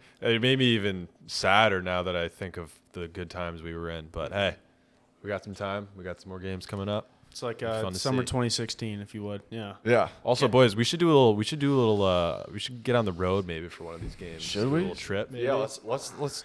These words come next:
Speaker 3: talk about it right now. So, like, we got, uh, the games are in Dallas for
Speaker 2: Okay.
Speaker 3: the, for the Nations League.
Speaker 2: Okay.
Speaker 3: It's, like, a Thursday and a Sunday.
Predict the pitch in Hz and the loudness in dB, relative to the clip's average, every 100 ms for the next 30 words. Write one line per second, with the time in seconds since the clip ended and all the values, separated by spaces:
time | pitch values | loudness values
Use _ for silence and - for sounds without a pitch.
0 | - 131 143 110 104 113 - 127 113 104 | -4 0 4 4 4 0 -2 2 2 0
1 | 120 120 113 95 - 98 92 87 - _ | -6 -4 -4 -6 -12 -14 -12 -12 -16 _
2 | _ - 98 123 160 156 110 95 101 123 | _ -14 -4 0 2 2 2 2 4 4
3 | 87 95 - - - - - - 120 131 | 4 0 -6 -14 -20 -20 -20 -16 -8 -2
4 | 120 135 117 104 101 - 101 95 92 113 | 0 0 -2 -2 -2 -4 -8 -6 -6 -6
5 | - _ _ _ _ _ _ - 123 120 | -12 _ _ _ _ _ _ -14 -10 -8
6 | 113 117 107 - 117 123 135 117 - 110 | -2 -2 -2 -2 -2 0 0 0 0 0
7 | 107 92 82 | 0 0 -2